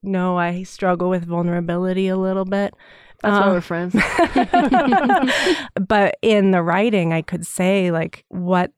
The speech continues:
Speaker 1: this is like to watch my partner go through this, to watch my kids go through this, and to experience both the pain and the gratitude that was coming in waves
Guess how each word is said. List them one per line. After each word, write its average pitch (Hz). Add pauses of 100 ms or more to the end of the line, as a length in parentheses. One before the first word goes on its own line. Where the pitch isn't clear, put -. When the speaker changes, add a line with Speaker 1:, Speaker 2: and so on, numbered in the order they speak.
Speaker 1:
this 175
is 160
like 160
to 190
watch - (140)
my 175
partner 165
go 170
through 214
this, 180
to -
watch 165
my 156
kids 180
go 175
through 170
this, 170
and 180
to 180
experience 185
both 175
the 175
pain 170
and 165
the 165
gratitude 190
that 180
was 170
coming 170 (540)
in 170
waves 160